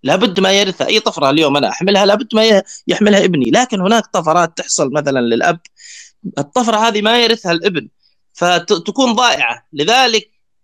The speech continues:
يكون التقائك جينيًا مع أبناء عمومتك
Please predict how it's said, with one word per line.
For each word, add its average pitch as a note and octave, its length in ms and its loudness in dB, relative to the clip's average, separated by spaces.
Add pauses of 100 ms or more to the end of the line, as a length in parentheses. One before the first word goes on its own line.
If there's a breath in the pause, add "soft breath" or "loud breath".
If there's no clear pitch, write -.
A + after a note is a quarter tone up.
(400)
يكون A#3 400 -4
التقائك F#3+ 680 -2
جينيًا G#3 580 -2 (340)
مع E3+ 400 -2
أبناء G3 340 -2
عمومتك G3 520 -2